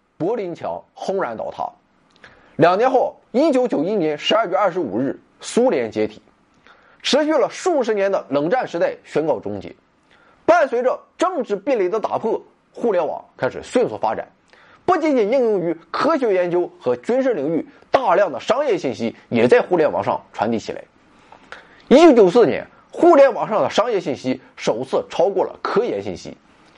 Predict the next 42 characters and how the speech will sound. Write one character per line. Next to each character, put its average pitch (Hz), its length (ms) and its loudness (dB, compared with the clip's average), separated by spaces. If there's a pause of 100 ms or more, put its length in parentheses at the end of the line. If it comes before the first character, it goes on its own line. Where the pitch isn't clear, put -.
(240)
由 254 180 6
此， - 180 -6 (220)
互 320 220 8
联 302 140 10
网 202 160 2
作 247 120 4
为 208 100 4
一 220 140 2
个 143 120 4
商 285 360 0
业 214 160 0
平 147 180 -4
台 139 80 0
的 120 100 -2
前 120 220 -2
置， 147 160 -4 (220)
开 175 100 2
始 110 140 -2
慢 170 340 2
慢 139 160 -2
的 87 100 -8 (120)
为 160 160 -2
人 110 180 -4
们 135 80 -2
所 95 140 -4
了 104 180 0
解。 - 160 -10 (720)
我 170 240 0
国 202 260 0 (140)
也 185 240 2
正 330 220 -2
是 220 100 -2
在 190 140 0
这 359 180 -2
一 285 100 -2
年 107 300 -4 (220)
加 262 240 -2
入 240 160 -4
了 110 80 -2
互 135 120 -6
联 107 160 -2
网， - 140 -6